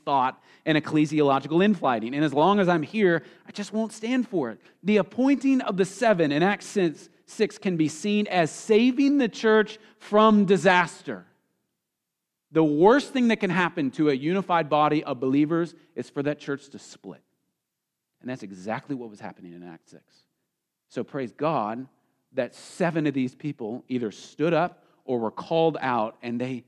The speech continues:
saved the very church from being disunified. In our own case, the use of welcomers at the doors helps the skeptic come in and see us as welcoming. The use of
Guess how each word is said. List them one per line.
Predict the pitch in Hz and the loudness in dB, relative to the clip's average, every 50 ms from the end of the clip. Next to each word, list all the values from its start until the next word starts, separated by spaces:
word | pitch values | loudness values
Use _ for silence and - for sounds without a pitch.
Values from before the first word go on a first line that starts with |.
| _ _ _ | _ _ _
saved | - - - - - 165 147 127 120 123 - 131 123 | -20 -20 -20 -14 -10 -8 -8 -8 -8 -10 -14 -20 -20
the | 131 | -12
very | 120 127 127 139 143 143 | -8 -8 -6 -4 -4 -6
church | 139 - 135 127 127 - - | -6 -8 -10 -12 -12 -14 -18
from | - - 120 113 117 123 123 _ _ _ _ _ _ _ _ _ _ _ - | -14 -10 -8 -8 -8 -8 -10 _ _ _ _ _ _ _ _ _ _ _ -10
being | 117 113 113 117 | -6 -6 -4 -4
disunified. | 117 113 - - 147 151 151 147 - 110 95 90 - _ _ _ _ _ _ _ _ _ _ _ _ _ _ _ _ _ _ - | -6 -8 -6 -4 -4 -4 -4 -6 -10 -14 -14 -14 -18 _ _ _ _ _ _ _ _ _ _ _ _ _ _ _ _ _ _ 0
In | 175 160 | 0 2
our | 156 156 156 | 4 4 4
own | 151 156 170 180 170 | 2 2 2 0 -4
case, | - 123 95 - _ _ _ _ _ _ _ _ _ _ _ _ _ _ - | -6 -12 -20 -20 _ _ _ _ _ _ _ _ _ _ _ _ _ _ -8
the | 131 | -8
use | 123 127 160 196 185 - - | -6 -4 -4 -6 -6 -6 -4
of | 175 160 151 147 131 - - | -2 -2 -2 -2 -4 -10 -16
welcomers | 120 120 127 131 151 165 160 - 123 104 95 - - - - - | -8 -4 0 0 0 0 0 -4 -8 -8 -10 -12 -18 -20 -14 -12
at | 131 131 - - | -10 -10 -10 -12
the | 123 | -14
doors | 110 - 120 123 117 107 90 92 _ _ _ _ _ _ _ _ _ _ _ _ _ _ _ | -12 -10 -8 -6 -6 -8 -10 -14 _ _ _ _ _ _ _ _ _ _ _ _ _ _ _
helps | - 175 170 175 - - | -8 -6 -6 -6 -8 -10
the | - 156 | -10 -10
skeptic | 139 - - - - - 196 208 208 _ - 147 113 - _ | -10 -10 -14 -16 -10 -8 -6 -6 -8 _ -8 -10 -10 -10 _
come | - - 185 180 180 180 | -6 -4 -2 -2 -2 -4
in | - - 165 170 160 143 | -4 -2 -2 0 0 -2
and | 123 120 117 | -2 -6 -8
see | - - 170 156 156 | -10 -8 -4 -2 -2
us | 156 147 143 - | -2 -2 -4 -8
as | - 131 131 139 135 131 - _ _ _ _ _ _ | -6 -4 -4 -4 -4 -6 -10 _ _ _ _ _ _
welcoming. | 147 190 202 196 - - 117 98 170 165 _ _ _ _ _ _ _ _ _ _ _ _ _ _ - | -6 -4 -4 -4 -6 -8 -10 -10 -12 -16 _ _ _ _ _ _ _ _ _ _ _ _ _ _ -2
The | 147 151 | -2 0
use | 160 185 208 220 208 - | 0 0 0 -2 0 0
of | 208 185 175 151 | 0 0 0 0